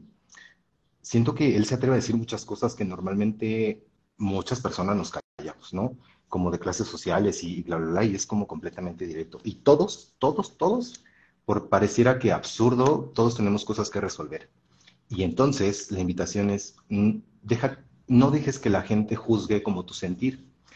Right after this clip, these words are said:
pero tú mismo no lo juzgues, tampoco seas como tan poco compasivo, ¿no? Porque muchas veces estamos todo el tiempo descalificándonos, que si no hicimos, que si hicimos, que si no sé qué,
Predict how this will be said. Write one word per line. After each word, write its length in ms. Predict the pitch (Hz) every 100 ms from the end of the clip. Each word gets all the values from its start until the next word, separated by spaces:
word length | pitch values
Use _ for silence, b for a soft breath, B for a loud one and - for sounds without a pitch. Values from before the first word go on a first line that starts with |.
| b _
pero 180 | 101 104
tú 120 | 120
mismo 520 | 123 120 113 110 107 - _ -
no 160 | 101
lo 100 | 110
juzgues, 760 | - 151 160 92 85 - - _ - 92
tampoco 320 | 92 107 113
seas 220 | 120 110
como 220 | - 104
tan 360 | - 104 110 - _ _ _ _ -
poco 240 | 113 120
compasivo, 640 | 120 104 85 - 120 107 80
¿no? 220 | 95 113
Porque 360 | 101 - 98
muchas 320 | 98 107 123 123
veces 280 | 120 120
estamos 320 | - 110 110 -
todo 120 | 110
el 100 | 104
tiempo 420 | 107 107 107 104
descalificándonos, 1000 | 95 - 87 82 - 110 117 120 117 113
que 120 | 104
si 100 | 92
no 80 | 92
hicimos, 380 | 90 135 127 120
que 100 | 90
si 120 | 92
hicimos, 360 | - 123 123 120
que 120 | 95
si 120 | 95
no 100 | 92
sé 160 | 92 -
qué, 340 | 127 135